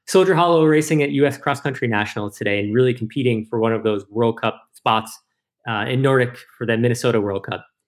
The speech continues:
And we absolutely encourage that. We wanna see Margie there. We wanna see her racing cross country. Ultimately, of course, we wanna see her back in biathlon, but we recognize that Nordic is still something that's really important for her,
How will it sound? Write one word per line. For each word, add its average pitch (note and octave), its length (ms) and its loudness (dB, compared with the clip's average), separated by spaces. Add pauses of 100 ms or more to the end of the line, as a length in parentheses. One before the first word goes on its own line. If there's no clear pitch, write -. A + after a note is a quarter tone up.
(160)
And B2 80 -2
we D3 200 -2
absolutely D3 540 0
encourage A#2+ 380 0
that. G2 240 -4
We C3+ 120 0
wanna B2 280 0
see B2 160 -4
Margie G#2+ 300 -2
there. G2 200 -2
We A2 120 -4
wanna C3 280 -6
see A#2+ 180 -6
her A2 140 0
racing G2+ 380 -4
cross G2 200 -8
country. G2 400 -10 (480)
Ultimately, C#3+ 640 0
of - 140 -20
course, A2 560 -4 (240)
we A#2 60 -4
wanna A2 220 -2
see A2 200 -4
her G#2+ 440 -4
back G#2+ 260 -4
in G#2+ 120 -4
biathlon, F3+ 540 -4 (400)
but B2+ 240 -2
we C#3+ 120 2
recognize C#3+ 600 -2
that A2 260 -4
Nordic B2 380 0
is A2 100 -4
still C3+ 180 -4
something B2 280 -4
that's G#2 200 -4
really A#2 300 0
important A2+ 460 -6
for D#3 100 0
her, F3+ 260 -2